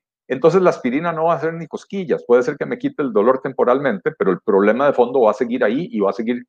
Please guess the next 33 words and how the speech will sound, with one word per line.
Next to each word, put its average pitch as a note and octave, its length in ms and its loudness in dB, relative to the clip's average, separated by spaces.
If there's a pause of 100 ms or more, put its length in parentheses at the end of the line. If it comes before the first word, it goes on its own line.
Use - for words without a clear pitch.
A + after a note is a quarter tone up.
creciendo. A2 720 -6 (340)
Entonces, B2+ 600 0 (220)
eso B2+ 180 2
es D#3 80 2
lo C3 80 4
que A2 120 -2
hicimos, C#3 560 -6
pues G2+ 120 -6
le F2+ 80 -2
pusimos B2+ 360 -8
un C#3 120 -10
parche C#3 400 2
o F2 80 2
le D#2+ 140 -2
dimos A2+ 220 -4
una C3 120 -6
aspirina C3 540 -4
al D#2+ 100 -4
mercado, B2+ 600 0 (260)
con, G#2 240 0
poniéndole G#2+ 520 2
una A#2+ 180 -2
tasa B2+ 320 0
tope, E3+ 380 2 (340)
pero G#2 200 6
esa A#2+ 220 2
tapa, C3 320 0
esa G2 200 -4
tasa G#2+ 280 -4
tope - 300 0
tiene, A#2 400 -2 (220)
eh, F2 280 -2
eh, E2 340 -2